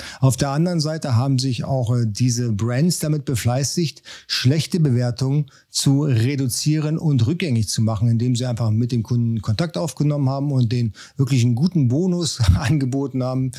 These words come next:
sofern denn die Bewertung, die schlechte Bewertung verschwindet. Auch das verstößt gegen die Term of Service. Und die Herzkammer von Amazon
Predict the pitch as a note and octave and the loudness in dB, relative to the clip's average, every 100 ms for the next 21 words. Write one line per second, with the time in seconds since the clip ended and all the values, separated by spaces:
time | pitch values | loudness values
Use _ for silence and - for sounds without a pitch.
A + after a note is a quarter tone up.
0 | - - - A#2+ B2 B2 A#2+ B2 A2+ A#2 | -16 -6 -2 0 0 2 2 0 -2 -2
1 | A#2 A2+ A2+ G2 G#2+ A2 A2+ C3 B2 G#2+ | -4 -4 -2 -2 -2 -2 0 0 2 0
2 | B2+ - B2+ A#2+ G#2+ G#2 A2+ G#2 - B2+ | -2 -2 -2 0 0 -2 -2 -2 0 0
3 | E3 F3+ A#2 - _ - - - C3+ G#3 | 2 2 0 -6 _ -18 -10 -2 -2 0
4 | D3 A2 - C3+ A#2 B2+ A#2 - B2 B2 | -2 -2 -2 -2 0 0 0 0 0 0
5 | B2+ - A#2+ B2 G#2 D#3 E3 F#2 - - | 0 -2 0 0 -2 -2 -4 -4 -6 -8
6 | _ - - - - C#3 B2 - - C3 | _ -20 -20 -10 2 4 4 -2 0 2
7 | A2+ - G3+ - - - F#2+ D2 C2+ - | 2 2 -2 -4 -8 -4 -2 -2 -6 -14
8 | _ _ - - - F3+ G3+ E3 D#3+ D#3+ | _ _ -20 -10 2 4 4 0 0 0
9 | C#3 D3+ D#3 | -2 -2 -4